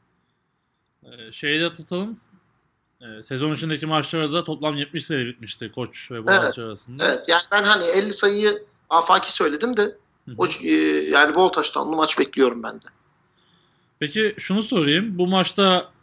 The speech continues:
Speaker 1: e, Koç Rams tarafından bir şey sorayım sana. E, koşu ağırlıklı mı oynarlar yoksa pas ağırlıklı mı oynarlar yoksa hani daha dengeli mi?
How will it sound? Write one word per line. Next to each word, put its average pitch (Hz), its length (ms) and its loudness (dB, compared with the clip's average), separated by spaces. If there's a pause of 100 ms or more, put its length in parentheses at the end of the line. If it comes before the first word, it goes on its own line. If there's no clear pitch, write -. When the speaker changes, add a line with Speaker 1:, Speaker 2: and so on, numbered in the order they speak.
(160)
Speaker 1:
e, 123 240 -4
Koç 160 340 0
Rams 151 240 4
tarafından 160 380 0
bir 156 60 -2
şey 123 180 0
sorayım 117 260 -6
sana. 147 360 -8 (720)
E, - 60 -16 (920)
koşu 143 300 4
ağırlıklı 185 380 6
mı 165 60 2
oynarlar 165 640 6
yoksa 185 680 2
pas 170 220 0
ağırlıklı 123 360 0
mı 120 80 -4
oynarlar 123 400 -2
yoksa 160 480 -4
hani 143 260 -6
daha 143 260 4
dengeli 143 400 4
mi? 127 240 0